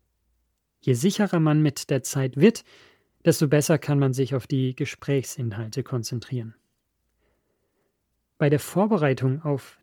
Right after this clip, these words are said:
die Evangelisationsspaziergänge war und ist für uns das Buch von Mark Dever mit dem Titel Persönliche Evangelisation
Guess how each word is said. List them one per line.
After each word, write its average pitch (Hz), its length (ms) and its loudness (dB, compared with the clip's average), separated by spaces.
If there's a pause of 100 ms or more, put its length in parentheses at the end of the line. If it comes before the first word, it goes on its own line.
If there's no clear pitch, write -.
die 143 220 -2
Evangelisationsspaziergänge 147 1700 0 (600)
war 156 360 2
und 208 160 0
ist - 360 4
für 156 260 -2
uns 156 260 2
das - 180 -6
Buch 175 300 -2
von 135 240 -2
Mark 131 460 -4
Dever 156 380 2 (480)
mit - 380 -2
dem 131 200 -2
Titel 135 440 0 (320)
Persönliche 147 600 0
Evangelisation 135 1040 0